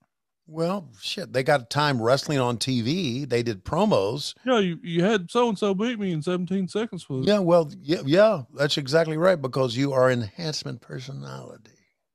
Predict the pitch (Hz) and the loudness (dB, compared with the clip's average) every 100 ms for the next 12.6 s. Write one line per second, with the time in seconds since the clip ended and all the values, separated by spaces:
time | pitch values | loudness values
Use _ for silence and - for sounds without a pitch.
0 | _ _ _ 160 196 196 156 175 202 196 | _ _ _ -4 -2 -2 0 0 0 0
1 | 185 175 156 180 180 175 180 190 185 185 | -4 -4 -2 0 0 -2 -2 -2 -2 -4
2 | 165 165 185 185 139 117 123 147 147 143 | -4 -2 -2 -4 -4 -4 -4 -4 -4 0
3 | 175 220 180 - _ - 165 175 180 151 | 0 -2 -6 -10 _ 0 4 6 4 2
4 | 143 170 160 160 147 - 147 156 147 127 | 0 0 -2 -4 -4 -6 -10 -8 -6 -6
5 | 143 160 151 131 123 160 180 - - - | -6 -6 -4 -4 -4 -6 -6 -14 -20 -20
6 | - 107 143 156 131 _ _ 151 143 190 | -18 -18 -20 -20 _ _ _ -4 -4 -4
7 | 170 113 98 104 - - _ _ 151 143 | -4 -6 -8 -12 -14 -18 _ _ -10 -8
8 | 127 139 117 110 104 110 _ _ _ _ | -6 -6 -4 -6 -8 -12 _ _ _ _
9 | _ _ _ _ _ _ 131 147 147 208 | _ _ _ _ _ _ -8 -6 -6 -6
10 | 202 - - - - _ _ _ _ _ | -8 -8 -14 -16 -20 _ _ _ _ _
11 | _ _ _ _ _ _ _ _ - 117 | _ _ _ _ _ _ _ _ -14 -10
12 | 92 139 143 147 135 | -4 -2 -2 -2 -6